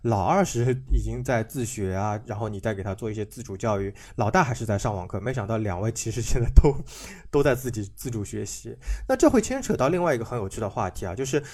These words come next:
你自己如何去分配这样的一个分工，呃，精力和他们每天的这个流程呢？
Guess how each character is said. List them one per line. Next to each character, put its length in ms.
你 160
自 140
己 80
如 180
何 140
去 120
分 240
配 300
这 180
样 140
的 80
一 120
个 420
分 260
工， 340
呃， 140
精 300
力 220
和 160
他 120
们 140
每 140
天 400
的 560
这 100
个 80
流 240
程 220
呢？ 180